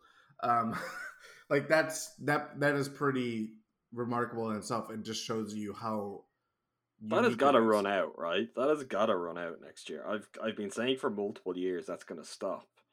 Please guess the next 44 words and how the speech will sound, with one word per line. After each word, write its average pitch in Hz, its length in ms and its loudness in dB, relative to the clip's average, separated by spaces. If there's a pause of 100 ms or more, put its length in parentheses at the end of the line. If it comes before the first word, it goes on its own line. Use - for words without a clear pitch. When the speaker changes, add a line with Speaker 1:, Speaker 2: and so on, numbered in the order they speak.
(540)
Speaker 2:
And, 90 340 -8 (260)
<laughs> - 640 -16
like, 120 200 4
it, 131 260 2
it's 143 220 0
because 147 400 0
he, 127 160 -8 (500)
okay, 131 340 4
he 113 140 0
had 123 160 2
a 117 80 2
dip 131 480 -4 (100)
in, 110 540 -2 (460)
I, 120 140 2
I 123 40 2
think 175 160 0
his 165 100 -2
assists 156 460 2
have 117 180 2
gone 107 220 4
up 98 160 -2
and 101 100 0
down 95 220 0
a 90 40 -6
couple - 260 -6
of 76 40 -4
years, - 120 -12
so 104 60 -8
it's 92 100 -14
not 117 180 0
linear, 98 380 -4
but 101 160 -8
he 98 80 -4
has 127 240 -4
improved 117 640 -2 (560)
points 117 320 -2
and 104 140 -2
rebounds 92 600 -4
per 90 180 -8
game 87 440 -8
every 95 240 -6
single 85 320 -8
year, 85 300 -8
which, 78 160 -12